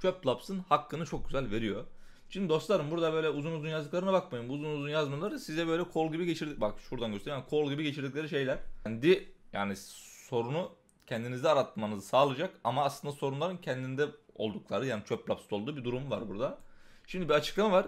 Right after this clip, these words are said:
Zaten bu açık-, açıklamayı gördükten sonra siz de durumu anlayacaksınızdır. Bakın şimdi Google çevireye, bir saniye yanlış yere açtım. Şuradan açıyorum. Dostlarım şimdi durum şu. Burada şu anda ben Dantos'un yayınlamış olduğu güncellemenin ilk notu. Bakın şurası.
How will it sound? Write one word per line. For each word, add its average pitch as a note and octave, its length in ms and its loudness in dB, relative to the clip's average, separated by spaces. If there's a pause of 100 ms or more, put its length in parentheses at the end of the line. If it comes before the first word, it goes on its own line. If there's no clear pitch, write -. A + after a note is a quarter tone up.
Zaten D3+ 280 0
bu D3 40 2
açık-, C#3 300 -4
açıklamayı D3+ 480 0
gördükten D3+ 300 -2
sonra C#3 260 -4
siz C#3+ 140 -8
de B2+ 120 -2
durumu D3 200 -2
anlayacaksınızdır. C3+ 680 -4 (600)
Bakın B2+ 200 -2
şimdi G2 240 -8
Google B2 300 -4
çevireye, A#2 460 -4
bir - 60 -20
saniye G2 240 -8
yanlış G2 220 -6
yere F#2 80 -2
açtım. - 260 -10 (720)
Şuradan F3 220 2
açıyorum. C#3 380 0 (800)
Dostlarım C3 400 2
şimdi C3 360 -4 (100)
durum D#3 260 -2
şu. D3 340 -6 (200)
Burada D3+ 420 -2 (420)
şu - 160 -6
anda B2 220 -2
ben B2 140 -2 (220)
Dantos'un A2+ 500 2
yayınlamış A2+ 460 -4
olduğu G#2 420 -6 (120)
güncellemenin A#2+ 800 -4
ilk E3+ 260 -4
notu. G#2+ 300 -6
Bakın G#2 260 0 (120)
şurası. - 440 0